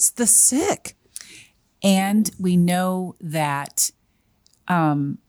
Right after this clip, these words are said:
Speaker 2: the entire kind of support network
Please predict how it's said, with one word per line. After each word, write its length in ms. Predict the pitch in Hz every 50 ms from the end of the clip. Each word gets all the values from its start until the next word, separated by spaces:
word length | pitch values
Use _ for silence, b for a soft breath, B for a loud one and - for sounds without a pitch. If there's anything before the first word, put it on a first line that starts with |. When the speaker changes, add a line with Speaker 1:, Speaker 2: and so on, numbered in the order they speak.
| _ _ _ _ _ _ _ _ _ _ _ -
Speaker 2:
the 380 | 151 151 147 151 185 165 165 160
entire 680 | - 165 165 156 - - - - 185 185 190 196 196 180
kind 320 | - - - 196 190 180
of 100 | 170 147
support 680 | - - - 175 - - - - - - 208 214 - -
network 760 | 165 165 165 - - - 160 156 147 143 143 - - -